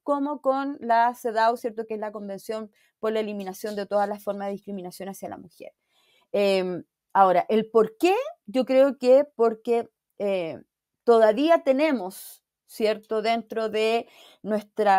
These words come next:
aparato público, ¿cierto? El poder legislativo, por cierto, también en el ejecutivo, en el judicial, y, y en, y entre otras jefaturas, ¿cierto? A nivel de Estado en general, aquí no, no tiene que ver con un color político necesariamente,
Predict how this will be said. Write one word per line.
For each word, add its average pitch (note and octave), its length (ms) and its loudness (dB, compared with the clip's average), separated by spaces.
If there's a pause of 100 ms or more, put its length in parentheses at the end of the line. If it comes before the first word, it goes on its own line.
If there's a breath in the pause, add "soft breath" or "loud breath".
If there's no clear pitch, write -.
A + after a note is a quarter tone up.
(160)
aparato G3 520 0
público, A#3 560 -4
¿cierto? G#3+ 480 -4
El G3 180 -6
poder F#3+ 220 -2
legislativo, F#3 840 -4
por F3+ 140 -6
cierto, G#3+ 340 -2
también F#3+ 340 -8
en F#3+ 120 -10
el F#3 80 -8
ejecutivo, F#3 680 -6
en F3 80 -4
el F3 100 -8
judicial, A3+ 920 0 (400 soft breath)
y, F#3 420 -8
y F#3+ 60 0
en, F3 280 -2
y F#3+ 80 -4
entre F#3+ 360 -2
otras A3+ 280 -2
jefaturas, C4+ 600 -4
¿cierto? D#4 240 -2
A - 20 -2
nivel C4+ 300 0
de D4 80 -4
Estado F4 280 0
en G4 60 -4
general, C4 480 0
aquí B3 220 -2
no, C4+ 160 -2
no B3+ 160 0
tiene D4 240 -2
que D#4 100 -2
ver D#4 140 6
con D#4 160 -2
un D4+ 80 -2
color C#4 280 0
político D#4 500 0
necesariamente, D4+ 880 -4